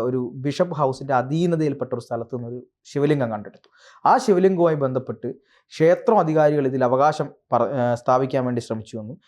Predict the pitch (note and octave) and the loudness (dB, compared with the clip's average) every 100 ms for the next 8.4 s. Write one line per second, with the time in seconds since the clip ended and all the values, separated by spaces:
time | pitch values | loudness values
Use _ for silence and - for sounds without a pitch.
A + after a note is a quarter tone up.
0 | _ C#3+ E3 G3 G3 D3 D3 E3+ E3+ D3+ | _ 0 2 2 2 2 2 2 2 0
1 | C#3 A#2+ B2+ C3 F3 B2+ A2 - - D3+ | 0 0 -2 -2 0 -2 -4 -10 -4 -2
2 | E3+ C#3 - D3+ B2+ B2+ A#2+ A2+ B2+ A#2 | 0 -2 -4 -6 -6 -6 -6 -8 -8 -8
3 | B2+ - _ - C3+ D3 B2 G#2 C3+ E3 | -10 -14 _ -2 0 0 -2 -4 -4 -4
4 | E3+ F3 F3+ F3 A#2+ - - _ _ - | 0 2 2 2 0 -2 -18 _ _ 0
5 | A3 G3+ A#3 A#3+ F3+ - G3+ D3+ B2+ G2 | 4 6 6 4 2 2 2 2 -2 -8
6 | F#2 - G#3 G#3 A#3 A3+ A#3 A#3 F#3 F#3 | -12 -6 0 2 4 4 2 2 0 2
7 | G3+ E3 - - _ _ _ _ _ C#3 | 2 0 -8 -20 _ _ _ _ _ 0
8 | C3 C#3 C#3 | 4 6 6